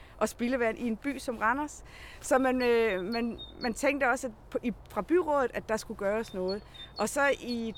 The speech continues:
par år senere, op i trediverne, der anlagde man også et rensningsanlæg nede på Toldbogade,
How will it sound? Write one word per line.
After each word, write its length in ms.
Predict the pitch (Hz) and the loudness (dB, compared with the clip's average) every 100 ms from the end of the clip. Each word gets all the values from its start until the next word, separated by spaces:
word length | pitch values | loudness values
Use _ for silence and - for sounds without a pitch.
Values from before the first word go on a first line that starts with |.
| - | -4
par 100 | 220 | 2
år 220 | - 240 | 4 4
senere, 540 | 214 - 226 240 220 196 | 2 -2 -2 0 0 2
op 220 | 214 208 | 2 0
i 60 | |
trediverne, 520 | 208 - 180 233 226 185 | -2 2 2 2 0 -2
der 180 | 226 | -2
anlagde 360 | 226 208 226 214 | 0 0 -2 -4
man 140 | 226 | -4
også 240 | 185 208 - | -6 -6 -8
et 160 | 185 180 | -4 -2
rensningsanlæg 720 | 208 214 - 180 190 202 180 - - - - 185 | -2 -4 -8 -6 -6 -6 -6 -8 -18 -18 -10 -4
nede 280 | 202 226 233 - | -2 -2 -4 -4
på 100 | 254 - | -6 0
Toldbogade, 760 | 294 339 359 - 240 240 269 | 2 4 2 -2 0 2 0